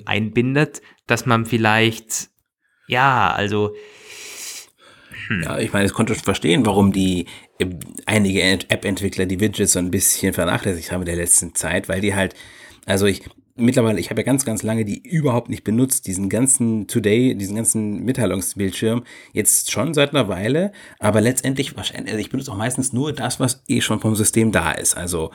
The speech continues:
Speaker 1: Mhm.
Speaker 2: diese Wiedergabekontrollen und die, die letzten Push-Mitteilungen halt und auf diese Widget-Seite gehe ich eigentlich nur, ja, wo, warum?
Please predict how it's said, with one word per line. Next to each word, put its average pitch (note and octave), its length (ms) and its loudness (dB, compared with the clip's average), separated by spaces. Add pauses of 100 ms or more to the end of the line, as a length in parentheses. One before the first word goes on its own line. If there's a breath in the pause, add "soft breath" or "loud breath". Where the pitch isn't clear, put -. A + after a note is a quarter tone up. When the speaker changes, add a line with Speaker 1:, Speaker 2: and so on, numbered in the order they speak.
(160 loud breath)
Speaker 1:
Mhm. G#2 240 -12
Speaker 2:
diese D#2+ 300 -2
Wiedergabekontrollen G#2+ 880 2
und F#2+ 180 -6
die, F#2 200 -2
die - 160 -8
letzten F#2 400 0
Push-Mitteilungen A#2+ 720 0
halt G#2+ 220 0
und G2 180 -6
auf F#2 140 -6
diese G2+ 280 -2
Widget-Seite A#2+ 760 2
gehe G2+ 200 0
ich - 240 -2 (320 loud breath)
eigentlich A#2 460 0
nur, A#2 600 2 (400 soft breath)
ja, F2 140 -2 (100)
wo, E2 200 -8
warum? - 260 2